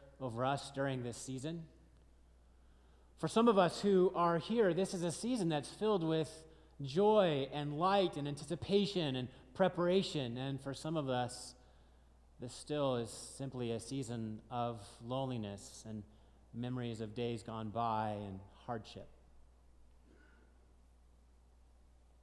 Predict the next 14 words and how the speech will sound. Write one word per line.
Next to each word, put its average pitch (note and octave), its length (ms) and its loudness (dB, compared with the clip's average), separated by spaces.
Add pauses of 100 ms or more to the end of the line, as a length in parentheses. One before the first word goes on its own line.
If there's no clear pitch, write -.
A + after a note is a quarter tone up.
(340)
For D#3 100 2
both G3+ 320 8
cases, F3+ 520 2
Lord, D#3 260 0
we E3 200 0
know E3+ 340 2
how D3 180 -2
desperately D3+ 540 -4
you C#3 260 -2
want C3 420 -8
to B2 80 -6
be A2 220 -8
with A2 280 -10
us, - 560 -18